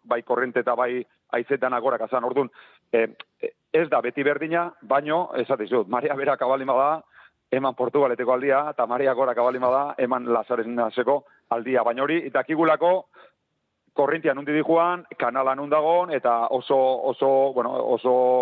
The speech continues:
eh, identifikatzen nahiko erreza dalako, eh, eh, nundik, eh, ba, pixkate bentajakin, edo abantailakin, edo desabantailakin ibil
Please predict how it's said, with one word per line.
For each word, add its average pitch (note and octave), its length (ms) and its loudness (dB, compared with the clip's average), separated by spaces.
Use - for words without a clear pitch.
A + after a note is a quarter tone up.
eh, - 400 -2
identifikatzen D3+ 640 0
nahiko C#3+ 260 0
erreza C#3+ 260 0
dalako, C3+ 600 0
eh, A2 640 2
eh, - 280 -8
nundik, C#3 420 -2
eh, A2+ 580 2
ba, A2+ 140 -2
pixkate B2 320 -2
bentajakin, C3+ 680 -4
edo A#2 240 2
abantailakin, C3+ 500 -2
edo B2 140 4
desabantailakin B2+ 680 0
ibil A#2 220 0